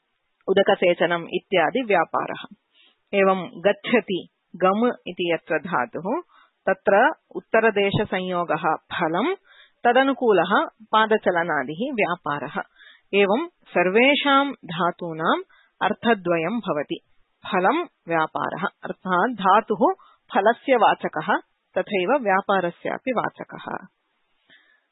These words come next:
धातोः परं, आ, आ, एतदेव उक्तं, पच धातोः विक्लित्तिः फलं,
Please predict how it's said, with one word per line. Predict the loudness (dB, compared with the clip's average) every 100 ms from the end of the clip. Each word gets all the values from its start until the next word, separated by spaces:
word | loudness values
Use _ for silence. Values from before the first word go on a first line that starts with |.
| -20 -12
धातोः | 0 2 2 4 2 2 -2
परं, | -2 0 0 -2 -10 _ _ _ -10
आ, | -6 -6 -8 -14 -12
आ, | -8 -6 -4 -4
एतदेव | -2 -2 -2 -2
उक्तं, | -2 -2 -4
पच | -2 0 0
धातोः | 2 2 2 -2 -2 -2 -6 _
विक्लित्तिः | -6 -4 -6 -6 -4 -6 -2
फलं, | 0 0 -4